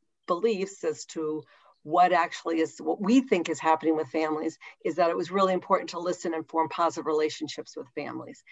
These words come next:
And the other piece was that we often looked at attendance as punitive. If a child wasn't there, then we needed to crack down and,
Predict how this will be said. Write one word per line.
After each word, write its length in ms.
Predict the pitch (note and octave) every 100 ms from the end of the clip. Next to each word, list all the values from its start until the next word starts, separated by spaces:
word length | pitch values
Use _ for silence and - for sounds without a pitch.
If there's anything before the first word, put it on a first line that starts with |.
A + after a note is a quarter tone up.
| - - -
And 100 | E3+
the 140 | E3+
other 240 | A3 C#4+ -
piece 340 | - E3 -
was 180 | E3 D#3+
that 80 | E3
we 100 | F3+
often 280 | F3+ G3
looked 320 | F3 E3 - -
at 440 | E3 D#3+ D#3 D3+ - - - -
attendance 600 | E3 - F3+ E3+ E3 - -
as 280 | E3 D#3+ -
punitive. 600 | - G3 E3 D3 F2 - - -
If 140 | D3
a 20 |
child 340 | C#3 G3 F3+ E3+
wasn't 300 | D#3+ D#3+ D#3
there, 320 | F3 E3+ E3
then 180 | E3 D#3+
we 120 | D#3+
needed 360 | E3 D#3+ D#3+ - -
to 340 | D#3 D3+ D3
crack 380 | - - F3 -
down 520 | E3+ D#3+ D#3+ D#3+ D#3 D#3 E3+
and, 640 | D#3 D3+ D#3 D#3 D3+